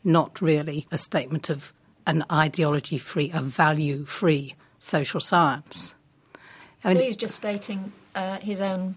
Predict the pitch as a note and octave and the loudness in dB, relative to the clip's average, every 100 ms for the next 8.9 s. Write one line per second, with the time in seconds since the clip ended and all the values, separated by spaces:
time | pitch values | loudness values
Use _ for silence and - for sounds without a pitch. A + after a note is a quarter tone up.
0 | - G3 F#3+ - F3 G3 G#3 D3+ - - | -4 -2 -2 -6 -6 -4 -4 -4 -6 4
1 | G#3+ A3 A3 G#3+ A3+ - D#3+ D3+ E3+ D#3 | 6 6 6 6 4 0 -2 -2 0 2
2 | E3+ A3+ - C4+ A3 C4+ - G#3 - D#3+ | 4 4 4 2 4 2 0 0 -2 -4
3 | - - - G3 F3 D#3+ D#3+ - G3 E3+ | -4 -14 -4 0 2 2 0 0 -2 -2
4 | E3+ D#3 D#3+ - - - F3+ D#3 F3 D#3 | 0 0 0 -2 -6 -4 -2 -2 0 2
5 | D#3 D#3+ D#3 D3+ D3 D3+ D3+ - D#3+ - | 2 2 2 2 2 2 0 -4 0 2
6 | - - F3 E3 D#3+ E3 D#3 D3+ - D#3 | 2 4 2 2 0 0 0 2 2 2
7 | E3+ D#3+ D3+ D3 D#3 E3 D3+ D3 E3+ D#3 | 2 2 2 0 -4 -2 -2 -2 -2 -4
8 | D3+ G#3+ E3+ D#3 - E3 D#3+ E3+ - | -2 0 0 -2 -4 -2 0 -2 -6